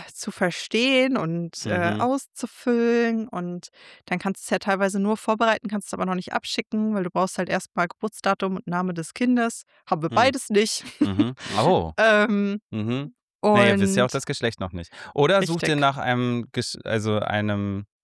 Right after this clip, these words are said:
Speaker 1: Nee, wir wollen's Tom nennen, egal was es wird.
Speaker 2: Ha, ha. Äh, na ja. Okay, also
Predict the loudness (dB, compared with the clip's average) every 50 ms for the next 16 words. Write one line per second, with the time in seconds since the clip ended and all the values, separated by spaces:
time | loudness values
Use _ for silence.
0 | _ 0 2 2 2 2 2 2 2 2 2 -2 -4 0 2 4 6 6 4 4
1 | 4 2 0 -2 -2 -2 0 2 4 2 4 4 2 0 -2 -4 -10 -8 -2 0
2 | 0 0 -2 -4 -10 _ _ -2 0 2 4 4 4 4 2 _ 0 2 2 4
3 | 4 4 4 2 0 -2 -8 -20 -20 -20 -14 -4 0 2 4 6 6 6 6 4
4 | 4 2 -2 -4 -4 -2 0 0 2 2 2 2 2 0 -2 -6 _ _ -4 -4
5 | -4 -2 -2 0 0 0 0 0 0 -2 0 0 -2 -2 -2 -4